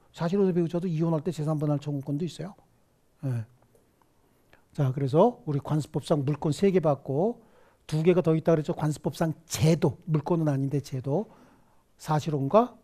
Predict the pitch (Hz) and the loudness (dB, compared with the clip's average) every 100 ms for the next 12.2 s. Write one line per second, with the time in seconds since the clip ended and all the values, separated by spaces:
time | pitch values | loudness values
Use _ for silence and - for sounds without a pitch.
0 | _ _ _ _ 135 123 139 135 135 - | _ _ _ _ -6 -4 -2 -2 -4 0
1 | 208 233 147 156 139 156 151 147 139 208 | 0 0 -4 -2 -2 -2 -2 -2 2 0
2 | 226 147 165 202 - _ _ _ - 156 | 0 -2 0 -2 -10 _ _ _ 0 2
3 | 175 151 135 127 110 _ - 139 - 170 | 4 0 -2 -6 -8 _ -8 -8 -4 -2
4 | 156 180 196 240 220 196 202 175 160 139 | 2 4 4 2 -2 -2 0 0 -2 -4
5 | 131 139 131 139 123 135 135 - 127 - | -4 -6 -4 -6 -4 -6 -6 -8 -16 -18
6 | _ _ _ _ _ _ _ _ - 165 | _ _ _ _ _ _ _ _ -2 2
7 | 185 - - - - 165 175 143 202 294 | 2 0 -8 -18 -2 2 4 4 4 4
8 | 285 302 - 269 254 262 240 196 151 139 | 4 2 0 -2 0 0 4 4 4 0
9 | 147 156 143 160 151 - 208 190 - 147 | 0 0 0 0 0 0 0 -2 -4 -4
10 | - 180 220 120 - _ _ _ _ - | -2 2 2 0 -10 _ _ _ _ 2
11 | 233 311 214 170 156 143 226 196 139 185 | 4 4 2 4 2 2 0 0 -2 -4
12 | 131 | -8